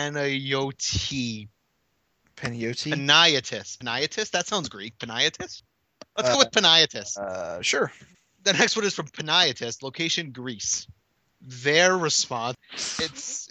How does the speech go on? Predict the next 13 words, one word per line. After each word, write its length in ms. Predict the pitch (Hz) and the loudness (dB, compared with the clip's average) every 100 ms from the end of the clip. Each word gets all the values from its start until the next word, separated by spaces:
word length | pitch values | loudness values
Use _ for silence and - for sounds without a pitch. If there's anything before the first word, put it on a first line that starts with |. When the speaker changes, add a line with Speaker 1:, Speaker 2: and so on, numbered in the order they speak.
| - | -8
Speaker 1:
it 140 | 160 - | -6 -4
simply 420 | - 254 247 247 | -4 -4 -4 -6
means 560 | 202 190 185 180 165 _ - | -2 -2 -2 -6 -10 _ -6
that 240 | 147 131 | -6 -4
those 240 | 143 165 - | -2 -2 -2
two 180 | 208 | -6
twins 480 | 185 - 151 127 123 | -6 -6 -6 -6 -6
are 160 | - 120 | -6 -6
the 100 | 113 | -8
future 420 | - 143 - 147 | -10 -6 -2 -2
of 200 | 120 110 | -4 -8
this 220 | 113 - | -6 -8
world. 260 | - - | -8 -20